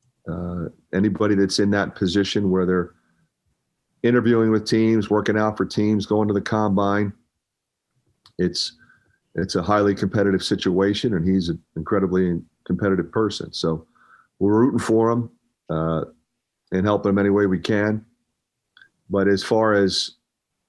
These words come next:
is there anything hard line that he's thinking about in terms of anything other than this, "I'm coming back," or, uh, you know, I, I, I, I can't answer that. That he would have to answer that.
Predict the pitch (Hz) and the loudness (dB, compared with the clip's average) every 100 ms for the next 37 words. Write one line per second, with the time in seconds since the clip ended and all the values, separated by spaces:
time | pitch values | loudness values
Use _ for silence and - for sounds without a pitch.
0 | _ - 95 92 98 107 117 110 110 107 | _ -2 -2 0 -2 0 0 0 0 0
1 | 101 92 113 113 107 98 107 107 104 98 | 2 0 0 0 0 0 0 0 2 2
2 | 87 95 101 - - - - - - _ | 0 0 -2 -2 -6 -8 -12 -18 -20 _
3 | _ _ _ _ _ _ _ _ _ _ | _ _ _ _ _ _ _ _ _ _
4 | _ _ _ _ 110 107 107 85 98 98 | _ _ _ _ -2 2 0 2 0 2
5 | 90 80 101 95 90 90 82 _ _ _ | 0 0 0 2 2 0 -2 _ _ _
6 | _ _ _ _ _ _ _ - 120 123 | _ _ _ _ _ _ _ 0 4 4
7 | 120 123 120 110 110 120 113 113 98 117 | 4 4 4 4 4 4 2 0 0 0
8 | 110 98 107 110 110 107 95 87 82 - | 2 2 2 2 0 0 -2 0 -2 -6
9 | - - - - - 87 87 101 92 101 | -8 -6 -6 -6 -4 -2 0 0 0 0
10 | 90 95 90 95 107 101 98 92 73 60 | 0 0 0 0 0 0 0 -2 -4 -4
11 | - 85 92 90 85 78 71 69 - 64 | -4 -2 0 0 0 -2 -4 -6 -6 -8
12 | - | -10